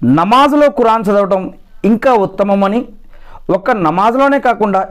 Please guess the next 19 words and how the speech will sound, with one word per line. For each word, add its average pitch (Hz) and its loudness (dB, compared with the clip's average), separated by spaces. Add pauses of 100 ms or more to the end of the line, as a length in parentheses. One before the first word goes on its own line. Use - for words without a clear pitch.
ఇతర 226 -2
సమయాలలో 240 0
కూడా 208 0 (160)
ఖురాన్ 180 0
చదవటం 202 0
ఎంతో 160 0 (140)
ముఖ్యమని, 190 -2 (920)
అలా 240 2
ఖురాన్ 220 0
చదవటం 226 0 (360)
తస్బీ, 185 0 (680)
తస్బీ 175 -2 (100)
చదవటం 185 -2 (540)
లాంటిది 185 0
లేదా 170 2
తక్బీరు 170 0
చేయటం 190 -2
లాంటిది 175 0
అని, 190 -4